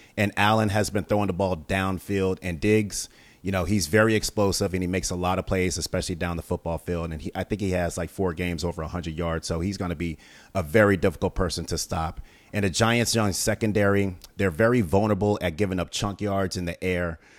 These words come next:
So to have a chance for the G-men, they have to minimize Diggs at all costs and create some disruption up front because they can't just let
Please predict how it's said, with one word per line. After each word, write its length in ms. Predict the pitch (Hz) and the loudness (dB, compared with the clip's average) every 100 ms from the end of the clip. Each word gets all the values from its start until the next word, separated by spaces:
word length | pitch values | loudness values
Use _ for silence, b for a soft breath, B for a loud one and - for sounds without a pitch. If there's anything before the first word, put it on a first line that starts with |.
| b b | b b
So 240 | - 90 | 0 0
to 140 | 82 92 | 2 4
have 180 | 117 | 4
a 60 | 120 | 4
chance 320 | - 120 110 | 2 0 0
for 80 | 110 | 0
the 60 | 101 | 0
G-men, 420 | 107 113 107 101 | 0 0 0 0
they 80 | 90 | 0
have 180 | 98 | 0
to 80 | - | 0
minimize 480 | 95 104 104 101 95 | 0 0 0 0 0
Diggs 320 | - 104 90 | 0 0 0
at 100 | 95 - | -4 -2
all 200 | 95 92 | -2 0
costs 500 | - 92 90 - - b b | 0 0 0 -4 -10 b b
and 100 | - | -4
create 320 | 98 98 110 117 | -2 2 2 2
some 140 | 117 | 0
disruption 600 | 101 95 98 98 - 90 | 2 0 0 -2 -2 -4
up 100 | 82 | -4
front 320 | - 87 85 | -4 -6 -6
because 320 | 76 - 82 80 | -8 -4 -4 -2
they 140 | 92 | -4
can't 260 | - 95 87 | -4 -6 -4
just 180 | 87 | -6
let 320 | 92 85 85 | -2 -2 -2